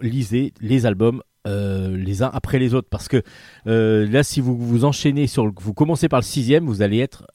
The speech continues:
un petit peu largué. C'est un petit peu difficile de raccrocher tous les wagons. Par contre, quand vous lisez depuis le début le, l'intrigue, évidemment, c'est vraiment très, très agréable.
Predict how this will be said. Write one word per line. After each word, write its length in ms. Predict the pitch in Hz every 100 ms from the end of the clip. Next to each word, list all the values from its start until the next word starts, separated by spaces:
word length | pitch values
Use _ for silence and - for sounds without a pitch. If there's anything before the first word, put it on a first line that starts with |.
| -
un 100 | 156
petit 220 | - 180
peu 100 | 190
largué. 440 | 160 110 110 165 - - _ _ _
C'est 180 | - -
un 100 | 127
petit 160 | -
peu 100 | 165
difficile 420 | 160 147 151 170
de 80 | 160
raccrocher 520 | 117 123 - 120 -
tous 120 | 117 160
les 120 | 143
wagons. 340 | 117 101 160 - _ _ _ _ _ _ _ _ - -
Par 100 | 104
contre, 200 | 143 131
quand 100 | 107
vous 160 | 98
lisez 380 | 107 123 120 127 - - - -
depuis 380 | 95 104 - 110
le 160 | 98 90
début 420 | 131 131 135 127 - _ -
le, 340 | 95 95 92
l'intrigue, 540 | 90 87 - 139 143 -
évidemment, 680 | - 117 104 90 85 104 123
c'est 300 | - - 107
vraiment 280 | 90 87 120
très, 280 | - - 143
très 420 | - - 135 98
agréable. 640 | 110 90 95 110 143 101